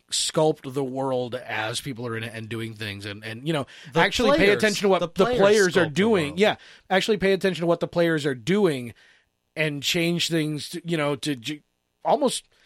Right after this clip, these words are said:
Speaker 1: well, really to be what a game master sitting at a table would be, allowing the players to do what they wanna do and making interesting things happen
Speaker 2: Yeah.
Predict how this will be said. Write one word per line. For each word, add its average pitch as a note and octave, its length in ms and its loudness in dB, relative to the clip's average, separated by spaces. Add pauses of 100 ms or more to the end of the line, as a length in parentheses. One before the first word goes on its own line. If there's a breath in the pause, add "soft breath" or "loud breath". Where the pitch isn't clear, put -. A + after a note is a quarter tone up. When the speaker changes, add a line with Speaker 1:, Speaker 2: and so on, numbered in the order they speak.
(220 soft breath)
Speaker 1:
well, D#3+ 200 2
really G#3 240 2
to F#3 100 2
be E3+ 220 -2
what F3+ 200 2
a E3+ 60 2
game G3 280 2
master E3+ 400 0
sitting F3 240 2
at E3 60 2
a D#3+ 60 0
table E3+ 320 0
would C#3 160 -2
be, D#3+ 300 -4 (360 soft breath)
allowing F3+ 380 2
the F#3+ 80 -2
players F#3+ 280 2
to D3+ 60 -8
do E3+ 100 4
what E3+ 140 4
they D#3 80 2
wanna C#3+ 200 0
do F3 320 2
and D3+ 300 -2
making D#3+ 320 -2
interesting D#3 500 -4
things C3 260 -6
happen C3+ 640 -2
Speaker 2:
Yeah. D#3+ 220 -8